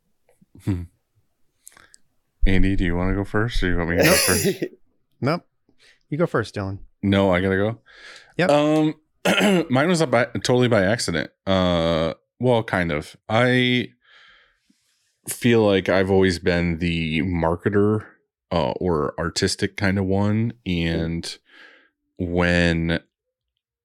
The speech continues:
Speaker 1: I was in a band in high school and then out of high school, uh, I was the one who was in charge of, like, making the flyers for shows. And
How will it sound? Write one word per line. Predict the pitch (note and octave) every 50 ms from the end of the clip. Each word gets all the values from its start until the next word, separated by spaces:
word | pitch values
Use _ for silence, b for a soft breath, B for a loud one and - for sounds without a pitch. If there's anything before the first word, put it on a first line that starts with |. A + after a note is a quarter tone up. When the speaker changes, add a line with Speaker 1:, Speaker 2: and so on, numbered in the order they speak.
| _ _ _ _ _ _ _ _ _ _ _ _ _ _ _ _ _
Speaker 1:
I | - F#2+ F2+ F2+
was | F2 F2+ F2 E2
in | F#2 F2+
a | F2
band | D#2+ D#2 - F2+ F2 F2+ F#2 F#2 F2+ E2+ E2 E2 E2+ E2 - - -
in | - F#2+ E2+
high | E2+ D#2+ F2+ F#2 G2
school | F#2+ - - - E2 E2 E2 D#2+ D#2+ D#2+ E2 E2 E2 - _ _ _ _
and | - F2 E2 D#2+
then | D#2 D#2 D#2
out | - D#2 E2 F2
of | F2+ E2
high | D#2+ D#2
school, | D#2 - - - D#2+ D#2+ E2+ E2+ E2 - B B B B B B B B B B _
uh, | - E2 D#2 D2+ D2+ D2+ D2+ - - -
I | E2 E2+ F2+
was | G2 G2 F#2 F2
the | - F#2
one | F2+ F2 E2
who | F2 F2+
was | F2+ E2+ E2
in | F2+ E2+
charge | D#2+ F2 E2 E2 E2+ F#2
of, | F2 - -
like, | F2 E2 F2 F2 - -
making | F2+ F2+ E2+ E2 E2 - F#2 F2+ F#2 F#2+
the | G2 G#2
flyers | - - A2 G2+ G#2+ G#2+ A2+ A2+
for | - - A#2+
shows. | - - C#3 C#3 C3 G2+ F2 E2 E2 E2+ E2 - - _
And | F2+ F2 E2+ E2+ E2+ E2+ E2+ E2+ F2 F2 E2+ -